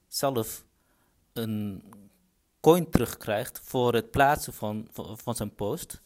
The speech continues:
En waardoor iedereen die dan, eh, een post plaatst ook direct een soort van aandeel krijgt in het platform.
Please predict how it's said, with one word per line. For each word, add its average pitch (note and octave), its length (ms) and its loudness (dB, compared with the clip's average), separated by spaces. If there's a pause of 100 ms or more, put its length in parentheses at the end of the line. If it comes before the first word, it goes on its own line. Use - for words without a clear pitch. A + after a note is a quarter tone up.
(380)
En A#2 160 -6
waardoor A#2 280 2
iedereen C3 400 2
die A2+ 100 0
dan, G#2+ 340 -2 (300)
eh, G2+ 400 -4 (100)
een G#2+ 160 -10
post C#3 240 6
plaatst G#2+ 320 4
ook G#2 120 -10
direct A2 480 -4 (120)
een A2+ 220 -6 (220)
soort - 180 -2
van - 120 2
aandeel C#3+ 320 4
krijgt A2 260 0
in A#2+ 100 -6
het A2+ 80 -8
platform. A2+ 540 -6